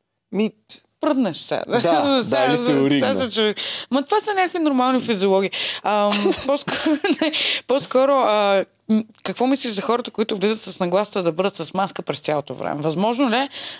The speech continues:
Speaker 2: а, според теб в рамките на един месец един човек да бъде с постоянна перманентна маска и да не го разберем какъв точно е?
Speaker 1: Да. Ама това реално го мисля, да, щ-, възможно е, защото това е игра, в крайна сметка.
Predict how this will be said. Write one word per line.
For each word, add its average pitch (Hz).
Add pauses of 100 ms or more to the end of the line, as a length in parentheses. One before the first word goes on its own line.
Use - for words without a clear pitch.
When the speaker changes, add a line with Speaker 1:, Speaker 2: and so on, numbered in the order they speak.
Speaker 2:
а, 190
според 180
теб 214
в 226
рамките 220
на 202
един 196
месец 202 (160)
един 220
човек 220
да 190
бъде 214
с 202
постоянна 202
перманентна 185
маска 196
и 214
да 196
не 185
го 185
разберем 185 (380)
какъв - (160)
точно 175
е? 156
Speaker 1:
Да. 107 (520)
Ама 120 (580)
това 139
реално 147 (440)
го 120
мисля, 135
да, 104 (100)
щ-, -
възможно 107
е, 139
защото 131
това 135
е 127
игра, 107 (460)
в -
крайна 104
сметка. 120